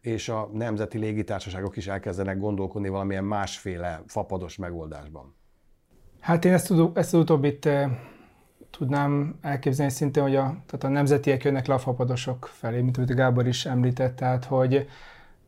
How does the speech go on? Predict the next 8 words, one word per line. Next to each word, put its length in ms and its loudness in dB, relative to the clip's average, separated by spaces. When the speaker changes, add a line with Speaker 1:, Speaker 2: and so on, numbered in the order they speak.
Speaker 2:
sajnos 600 4
az, 260 2
hogy 180 2
így, 280 4
ö, 160 8
összeállunk 1120 2
társadalmi 680 0
szinten, 600 0